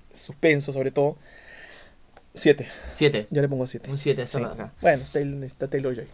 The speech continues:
Speaker 2: Sí, solo por, solo por eso.
Speaker 1: Sí.
Speaker 2: La siguiente
Speaker 1: Por sus ojos de sapo.
Speaker 2: Por sus <laughs>
Speaker 1: Tiene unos ojotes.
Speaker 2: Sí, sí, tiene unos ojotes. Espérate, falta una más. La última noche en Soho, ¿dónde
Speaker 1: Mira.
Speaker 2: sale? ¿Quién sale acá?
Speaker 1: Anya Taylor-Joy.
Speaker 2: Ah, Anya Taylor-Joy también sale acá.
Speaker 1: Sí, sí, sí, sí.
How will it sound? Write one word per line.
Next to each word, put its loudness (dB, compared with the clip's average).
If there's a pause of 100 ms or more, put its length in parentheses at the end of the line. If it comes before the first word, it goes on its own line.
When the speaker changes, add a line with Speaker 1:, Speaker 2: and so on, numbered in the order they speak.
(120)
Speaker 2:
Sí, -2 (240)
solo 6
por, -2
solo -2
por 2
eso. -4
Speaker 1:
Sí. -8 (160)
Speaker 2:
La 6
siguiente 10
Speaker 1:
Por 8
sus 12
ojos 12
de 12
sapo. 8
Speaker 2:
Por -2
sus 6
<laughs> 4
Speaker 1:
Tiene 8
unos 4
ojotes. -4
Speaker 2:
Sí, 2
sí, -6
tiene -4
unos -2
ojotes. -2
Espérate, 0
falta 2
una 2
más. -4
La 8
última 12
noche 8
en 0
Soho, 10
¿dónde 6
Speaker 1:
Mira. 12
Speaker 2:
sale? -6 (180)
¿Quién 2
sale 10
acá? 4 (1200)
Speaker 1:
Anya 12
Taylor-Joy. 12 (100)
Speaker 2:
Ah, 12
Anya 12
Taylor-Joy 12
también 12
sale 10
acá. 8
Speaker 1:
Sí, 6
sí, 0
sí, 0
sí. -6